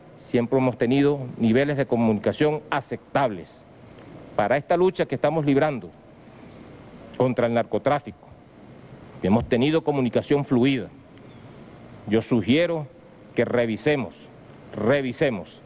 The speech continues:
en profundidad todas estas denuncias que se están haciendo, porque preocupan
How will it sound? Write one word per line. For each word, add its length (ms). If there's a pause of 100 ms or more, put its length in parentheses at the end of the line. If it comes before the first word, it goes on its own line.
(260)
en 200
profundidad 640 (600)
todas 360
estas 680 (580)
denuncias 520
que 100
se 120
están 220
haciendo, 420 (600)
porque 240
preocupan 640